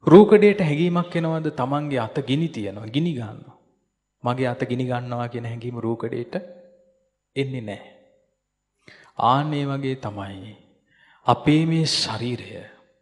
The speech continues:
අපේ මේ ශරීරයේ අත්,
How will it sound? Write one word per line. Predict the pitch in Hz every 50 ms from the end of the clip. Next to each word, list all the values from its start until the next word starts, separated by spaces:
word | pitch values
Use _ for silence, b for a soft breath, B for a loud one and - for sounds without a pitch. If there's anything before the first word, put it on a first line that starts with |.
| _ _ _ _ _ _ _ _ _ _ _ _ _ _ _ _ _ _ _ b b b b b b b b b b b b -
අපේ | 123 - - 139 135
මේ | 139 139 135 135 131 131 127 117 -
ශරීරයේ | - - - 120 120 127 127 131 123 123 120
අත්, | 104 113 117 - - - - - - -